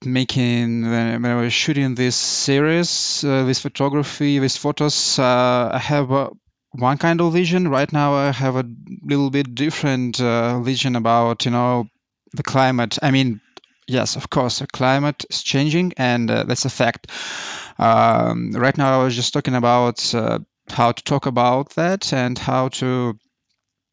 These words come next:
interact with that in the meaning of the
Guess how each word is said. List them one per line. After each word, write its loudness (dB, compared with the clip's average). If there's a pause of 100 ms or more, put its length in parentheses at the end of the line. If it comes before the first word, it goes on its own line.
(260)
interact 0
with 0
that 0
in 0
the 0
meaning 0
of -2
the 0